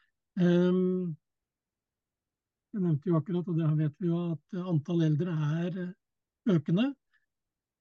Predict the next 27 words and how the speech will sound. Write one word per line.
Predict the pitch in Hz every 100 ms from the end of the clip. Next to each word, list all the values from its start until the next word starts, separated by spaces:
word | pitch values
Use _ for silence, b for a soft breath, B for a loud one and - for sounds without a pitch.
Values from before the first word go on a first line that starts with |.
| _
Det | 214 165 160
vil | 175 139
si | 170 196 202
at, | 160 160 - -
eh, | 190 208 220
markedet | 180 160 139 _ - 151 196 202 _ _
for | _ 185
velferdsteknologi | 175 170 160 - 156 - - 160 - 156 151 151 165 214 -
er | 156 160 156
stigende, | - - 180 135 147 180 170
det | 165
er | 156 165 160
økende. | 147 151 170 226 - _ _ _ _ _ 202
Det | 170 160
kommer, | 196 151 135 -
og | 160
det | 156 156
vil, | 165 175 185
og | 175
det | 165 156
betyr | 170 175 160 156 - - 202
i | 170 165 147
sin | 170 151
tur, | 185 190 226 _ _ _ -
eh, | 175 185 175 -
flere | 180 151 139 175
aktører, | - 185 160 170 247